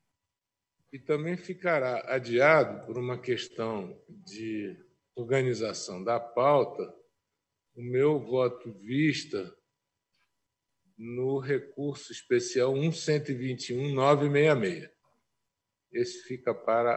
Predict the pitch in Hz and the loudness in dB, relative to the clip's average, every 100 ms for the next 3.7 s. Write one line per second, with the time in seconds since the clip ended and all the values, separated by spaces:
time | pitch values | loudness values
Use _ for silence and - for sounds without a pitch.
0 | - 104 98 - 104 110 - 113 117 - | -2 -10 -12 -6 -4 -4 -6 -12 -12 -8
1 | 110 95 - 110 104 127 107 80 80 90 | -8 -8 -8 -10 -8 -8 -6 -8 -10 -12
2 | - 101 98 143 139 - 85 73 - - | -12 -10 4 4 4 0 -6 -6 -10 -10
3 | 101 139 139 - 95 80 | -6 -4 -6 -8 -10 -10